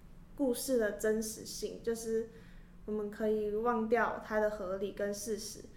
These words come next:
避免掉那些令人不舒服或是他们不敢想的事情。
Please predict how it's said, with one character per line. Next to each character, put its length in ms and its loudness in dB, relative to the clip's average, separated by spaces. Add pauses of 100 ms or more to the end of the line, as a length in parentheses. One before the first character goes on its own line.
(220)
避 160 4
免 280 0
掉 220 4
那 140 6
些 180 0
令 220 4
人 140 -2
不 160 -2
舒 260 -4
服 240 -8
或 100 2
是 120 0
他 140 -2
们 160 0
不 120 -6
敢 240 -4
想 240 -8
的 100 -8
事 260 -6
情。 200 -8